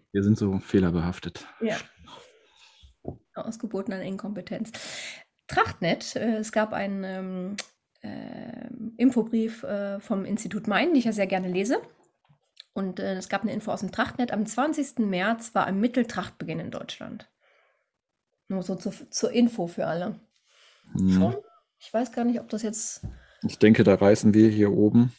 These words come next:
Speaker 1: im Westen das
Speaker 2: Ja.
Speaker 1: ziemlich, äh, in den März hinein, ne?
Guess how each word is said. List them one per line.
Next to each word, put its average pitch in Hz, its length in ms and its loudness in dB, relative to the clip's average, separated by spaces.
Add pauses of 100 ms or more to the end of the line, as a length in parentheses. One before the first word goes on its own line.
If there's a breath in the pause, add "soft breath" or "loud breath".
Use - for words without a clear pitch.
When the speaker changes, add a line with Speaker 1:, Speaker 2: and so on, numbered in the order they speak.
(1160)
Speaker 1:
im 104 160 6
Westen 113 520 4 (880 loud breath)
das - 160 -6
Speaker 2:
Ja. 269 60 -4
Speaker 1:
ziemlich, 117 360 0
äh, 117 40 -6 (400)
in 110 100 -4 (1080 soft breath)
den 113 140 10
März 123 240 6
hinein, 92 340 4
ne? 104 180 2